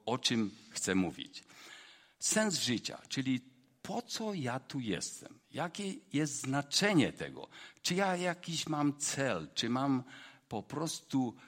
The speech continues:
jakieś przeznaczenie? E, w psalmist-, e, e, S-, Salomon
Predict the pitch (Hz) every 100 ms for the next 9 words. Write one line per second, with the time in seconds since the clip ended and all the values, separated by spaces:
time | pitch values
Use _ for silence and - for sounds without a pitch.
0 | - _ _ - - 156 165 117 - -
1 | 107 95 90 - 208 123 80 135 - -
2 | - - _ - 107 104 98 - - -
3 | - 151 180 196 - - - 113 - 110
4 | 95 90 87 - - - - - - 120
5 | 147 127 110 120